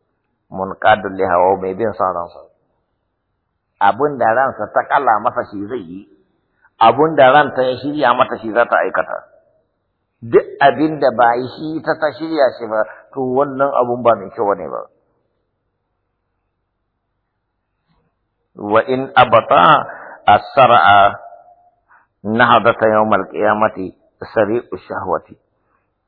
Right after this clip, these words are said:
آه، وإن أبطأ أسرع، mafi jinkirin faɗuwa an suka faɗi, نهضة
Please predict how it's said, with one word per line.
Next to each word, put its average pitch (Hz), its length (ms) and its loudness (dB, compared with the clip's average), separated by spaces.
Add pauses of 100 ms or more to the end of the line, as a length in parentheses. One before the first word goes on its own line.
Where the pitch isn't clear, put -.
آه، 95 540 4 (140)
وإن 156 540 0 (760)
أبطأ 135 600 6 (2000)
أسرع، 117 600 4 (600)
mafi 156 360 2 (180)
jinkirin 117 720 -8
faɗuwa 127 600 2 (120)
an 127 160 0
suka 113 240 -2
faɗi, 113 400 2 (380)
نهضة 123 400 2